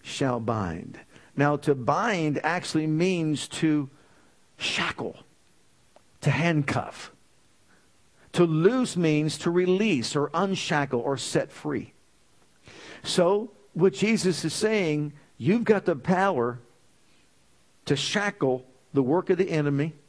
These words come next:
and to release or loose people that are bound by his powers. You can actually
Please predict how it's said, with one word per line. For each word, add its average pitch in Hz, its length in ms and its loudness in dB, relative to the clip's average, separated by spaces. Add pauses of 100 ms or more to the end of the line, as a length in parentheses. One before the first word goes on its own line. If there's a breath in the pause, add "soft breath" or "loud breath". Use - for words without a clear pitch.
(1400 loud breath)
and 170 160 2
to 165 100 -4
release 175 640 2
or 160 200 2
loose 185 300 2
people 147 380 0
that 156 160 2
are 160 80 2
bound 156 420 0
by 135 200 2
his 139 120 -2
powers. - 640 -6 (1300 soft breath)
You 262 140 4
can 226 160 2
actually 175 480 2